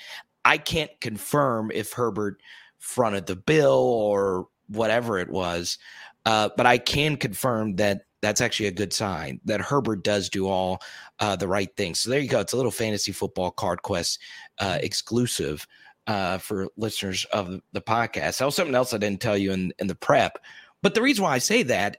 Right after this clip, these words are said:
is those things are important to people like me, right? Because, you know, it wasn't publicized. It wasn't, you know, Herbert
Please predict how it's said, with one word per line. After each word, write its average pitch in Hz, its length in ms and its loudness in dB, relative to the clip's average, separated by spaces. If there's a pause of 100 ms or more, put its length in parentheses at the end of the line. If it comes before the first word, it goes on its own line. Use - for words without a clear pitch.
is 127 400 -2
those 208 260 0
things 254 220 0
are 165 80 2
important 117 400 0
to - 40 -6
people 82 280 -4
like 78 220 -4
me, 87 320 -8 (440)
right? 113 300 4 (580)
Because, 143 400 0
you 160 60 2
know, 151 140 4
it 143 60 2
wasn't 156 280 0
publicized. 113 1040 2
It 113 80 0
wasn't, 120 540 0 (360)
you 113 240 -2
know, 113 180 -2
Herbert 123 380 2